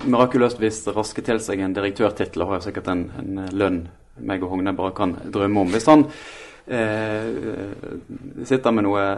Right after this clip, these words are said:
eller har noen penger under madrassen, er det noen spesielle selskap eller, eh, spesifikke sektorer som Holbergfondet har, har tro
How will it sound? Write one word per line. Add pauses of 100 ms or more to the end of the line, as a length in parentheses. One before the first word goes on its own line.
(640)
eller
har
noen
penger
under
madrassen, (440)
er
det
noen (460)
spesielle
selskap
eller,
eh, (200)
spesifikke
sektorer
som
Holbergfondet
har, (400)
har
tro